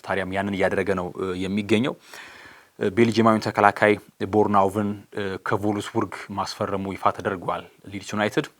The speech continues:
አምስት ነጥብ አንድ ሚሊዮን ፓውንድ ወጪ አድርገው በአራት አመት ኮንትራት ይህንን የተከላካይ ስፍራ ተጫዋች ማስፈረማቸውን ይፋ የተደረገው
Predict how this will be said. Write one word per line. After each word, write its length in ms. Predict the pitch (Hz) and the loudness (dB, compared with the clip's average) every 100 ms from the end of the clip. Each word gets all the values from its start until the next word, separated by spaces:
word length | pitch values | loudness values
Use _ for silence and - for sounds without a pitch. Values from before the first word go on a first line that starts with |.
| _ - | _ -4
አምስት 240 | 101 95 | -2 -2
ነጥብ 180 | 104 - | -6 -2
አንድ 120 | 98 104 | -2 0
ሚሊዮን 240 | 127 117 | 0 0
ፓውንድ 220 | 113 104 | 0 0
ወጪ 120 | 98 - | 0 2
አድርገው 300 | 101 95 127 - - - - - 107 | 2 2 -2 -4 -20 -20 -20 -12 -2
በአራት 380 | 113 107 - | 2 2 0
አመት 200 | - 98 - | -4 -6 -8
ኮንትራት 500 | 113 101 120 117 - - | -8 -2 4 2 2 -14
ይህንን 460 | 95 95 98 101 101 90 - | -12 -6 -2 0 0 -4 -12
የተከላካይ 440 | - 101 98 - | -10 -4 -4 -4
ስፍራ 140 | - 95 | -2 -2
ተጫዋች 340 | 98 113 101 | 0 0 0
ማስፈረማቸውን 720 | 98 90 110 98 95 95 101 98 | 0 -2 -2 -2 0 -2 -4 -10
ይፋ 80 | 95 | -12
የተደረገው 520 | 90 92 98 98 | -10 -8 -4 2